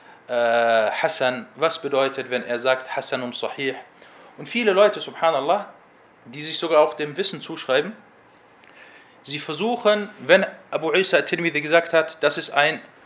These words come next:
äh, Hada Hadithun Hasan, sie sagen, ja, der Hadith ist gut,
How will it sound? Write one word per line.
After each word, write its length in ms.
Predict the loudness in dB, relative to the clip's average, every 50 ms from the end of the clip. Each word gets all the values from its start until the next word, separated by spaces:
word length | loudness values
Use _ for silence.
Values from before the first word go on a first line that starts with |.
| -20 -20 -20 -20 -20 -20 -20 _ -6
äh, 60 | -2
Hada 720 | 0 0 2 4 4 4 2 2 0 4 4 4 4 4
Hadithun 500 | 0 -2 -4 -6 -6 -6 -8 -8 -4 -2
Hasan, 240 | -2 0 0 -2 -4
sie 80 | -2 2
sagen, 200 | 2 2 4 2
ja, 340 | 2 2 2 0 0 -4 -8
der 140 | -6 -4 -2
Hadith 240 | -2 -2 -2 -2 -4
ist 160 | -6 -6 -6
gut, 300 | -4 -4 -4 -6 -8 -14